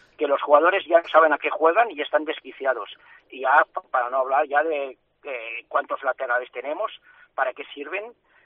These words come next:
eh, bueno, es que es, es, es un sinsentido. Ahora el jugador que hemos fichado,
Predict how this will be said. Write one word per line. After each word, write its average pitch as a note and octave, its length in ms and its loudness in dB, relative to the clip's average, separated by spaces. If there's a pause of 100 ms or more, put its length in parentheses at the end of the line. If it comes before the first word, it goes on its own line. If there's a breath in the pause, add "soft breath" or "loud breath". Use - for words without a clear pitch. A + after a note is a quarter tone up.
(100)
eh, B2+ 260 -6
bueno, A#2+ 240 -4
es - 80 -14
que C#3 180 -8
es, - 140 -12
es, D#3+ 140 -6 (460)
es F3+ 160 -6
un G3+ 120 -8
sinsentido. D3 680 -8 (240 loud breath)
Ahora F3 180 8
el - 60 6
jugador F#3 320 2
que - 80 -20
hemos - 180 -10
fichado, G#3+ 460 0